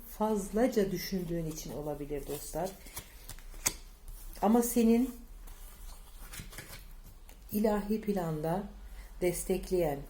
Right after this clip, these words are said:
üçü tutan dostlar, senin ilahi planda desteklendiğin ve kendini burada geliştirmek için geldiğin, ruhani anlamda gelişimin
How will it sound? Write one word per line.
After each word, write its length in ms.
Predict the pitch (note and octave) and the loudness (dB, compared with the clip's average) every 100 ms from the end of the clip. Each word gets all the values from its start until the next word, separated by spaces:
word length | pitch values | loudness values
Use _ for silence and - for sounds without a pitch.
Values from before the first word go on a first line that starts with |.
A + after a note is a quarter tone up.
| D#3+ | -8
üçü 220 | - G#3 | -4 -4
tutan 360 | G3 F3 D#3 | -2 -2 0
dostlar, 380 | D3+ C#3+ - C3 B2+ - - - - - | -2 -4 -4 -4 -6 -10 -14 -14 -12 -12
senin 320 | - A3+ B3 | 2 6 8
ilahi 420 | A3 A3 G#3+ G#3 A3 | 8 4 4 2 0
planda 520 | G3+ F#3 F3 F3+ F#3 | 2 2 2 0 2
desteklendiğin 1000 | F#3+ - F#3 F#3+ F3+ F3 F3+ G3 A#3 - - - - | 0 0 -4 0 2 4 6 6 6 2 -10 -12 0
ve 180 | G3 G3 | 2 4
kendini 540 | G3+ G3 G3+ G#3 A#3 | 4 6 8 8 8
burada 380 | G#3+ G3+ G3 A3 - - - - | 6 6 4 4 -2 -12 -12 4
geliştirmek 720 | G3+ G3+ G3+ - G#3 A3+ A3 | 8 8 6 6 8 8 6
için 340 | G3+ - E3+ D3 | 0 0 0 0
geldiğin, 560 | D3+ C#3 C3+ C#3+ C#3 - - | 0 0 -2 -2 -4 -6 0
ruhani 380 | F#3+ E3 G#3+ A#3+ | 2 4 4 6
anlamda 380 | G3+ F#3 F3+ A3+ | 6 4 2 0
gelişimin 800 | E3 F3 F3+ - G3 G3 G#3 | 2 2 2 2 4 8 8